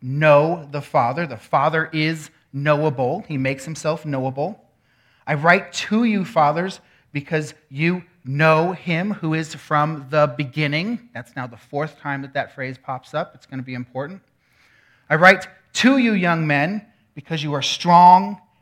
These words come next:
and the word of God lives in you, and you have overcome the evil one." Okay, the Father is knowable. You've had a chance to get to know him.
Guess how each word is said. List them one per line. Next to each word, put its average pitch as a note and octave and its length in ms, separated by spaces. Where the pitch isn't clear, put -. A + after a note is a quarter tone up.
and C3+ 180
the B2 60
word C#3 280
of D#3 140
God C#3+ 340
lives D#3 240
in F#3 120
you, G#3+ 280
and A#2+ 200
you D3+ 280
have C#3+ 480
overcome D3 800
the D3 180
evil C#3+ 220
one." E2 260
Okay, B2 240
the D3 60
Father F3+ 380
is F#3 120
knowable. E3 420
You've C#3+ 160
had D#3+ 200
a - 20
chance D#3+ 400
to D#3+ 100
get D3 200
to D3+ 80
know C3 180
him. F3+ 200